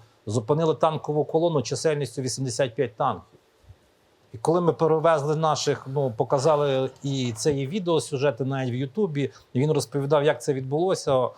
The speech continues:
Е, ті наші колеги-іноземці, які були присутні, вони перекручували цей відеосюжет декілька разів. Вони не могли повірити, що, е, з порушенням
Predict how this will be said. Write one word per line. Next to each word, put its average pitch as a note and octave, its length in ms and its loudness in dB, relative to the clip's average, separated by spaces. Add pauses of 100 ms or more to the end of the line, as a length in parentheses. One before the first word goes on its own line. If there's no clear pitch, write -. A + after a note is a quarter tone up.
(640)
Е, A2 540 -2 (340)
ті F#3 180 -2
наші D#3+ 300 0
колеги-іноземці, D3 1040 2
які D#3 200 -4
були C#3+ 220 2
присутні, B2 560 -2
вони C3+ 140 0
перекручували D3+ 680 0
цей C#3 220 -4
відеосюжет C#3+ 680 -2
декілька C#3 480 -2
разів. C#3+ 360 0 (400)
Вони C3+ 220 0
не D#3+ 100 -2
могли D#3 280 2
повірити, D#3 580 0
що, B2+ 560 2 (500)
е, G2+ 160 -6
з G2 120 -4
порушенням D3+ 680 2